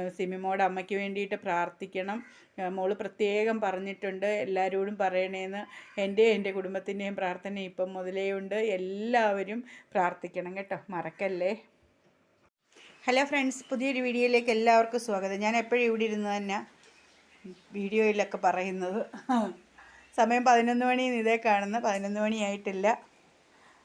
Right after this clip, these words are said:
പത്ത് നാൽപത്തൊന്നായിട്ടേ ഉള്ളൂ. പത്ത് പതിനഞ്ച് മിനിറ്റ് നേരത്തെ അങ്ങ് ആക്കി വെച്ചേക്കും. എന്തുവാന്ന് വെച്ച് കഴിഞ്ഞാൽ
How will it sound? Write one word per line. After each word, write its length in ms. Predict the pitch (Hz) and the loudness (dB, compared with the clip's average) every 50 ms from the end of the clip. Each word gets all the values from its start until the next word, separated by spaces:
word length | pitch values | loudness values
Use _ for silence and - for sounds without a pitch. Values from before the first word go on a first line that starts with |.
| _ _ _ _ _ - | _ _ _ _ _ 0
പത്ത് 220 | 220 214 214 - 220 | 0 0 0 0 2
നാൽപത്തൊന്നായിട്ടേ 800 | 214 196 196 190 208 208 208 220 214 208 202 190 190 185 - 208 190 | 2 2 4 2 2 0 2 0 0 0 0 -2 -4 -4 -4 -4 -4
ഉള്ളൂ. 240 | 185 180 180 202 208 - - 214 - | -2 -2 -2 -4 -4 -4 -6 -4 -4
പത്ത് 160 | 208 190 - | -4 -2 -2
പതിനഞ്ച് 300 | 202 202 208 208 208 226 | -4 -4 -4 -4 -4 -4
മിനിറ്റ് 280 | 220 208 202 190 208 202 202 | -4 -4 -4 -6 -6 -6 -4
നേരത്തെ 440 | 190 190 196 196 196 - - 214 202 | -6 -6 -6 -8 -6 -2 -2 -2 0
അങ്ങ് 200 | 185 185 180 180 - - | -2 -2 -4 -6 -6 -8
ആക്കി 240 | 196 185 - - 202 | -8 -8 -6 -6 -6
വെച്ചേക്കും. 500 | 185 175 175 - 175 175 175 185 185 185 | -6 -6 -6 -6 -6 -6 -6 -4 -4 -4
എന്തുവാന്ന് 380 | 180 175 190 190 185 185 185 | -4 -4 -4 -4 -4 -4 -6
വെച്ച് 220 | 185 175 - 190 185 | -6 -8 -6 -6 -6
കഴിഞ്ഞാൽ 300 | 180 180 190 202 202 | -6 -6 -6 -8 -10